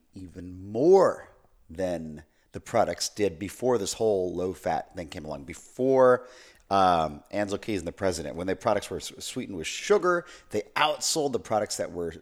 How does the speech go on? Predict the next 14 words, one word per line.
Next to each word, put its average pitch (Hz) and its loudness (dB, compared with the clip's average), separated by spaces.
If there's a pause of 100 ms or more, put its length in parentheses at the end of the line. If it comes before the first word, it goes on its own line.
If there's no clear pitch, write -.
(100)
uh, 85 -4
flavored 90 -6
with 82 -12
the - -20
fat. - -10 (720)
And 104 0 (560)
so - -2
the, 98 2 (180)
how 120 2
do 117 0
the 107 -6
food 123 -4
companies 110 -4
respond? 180 2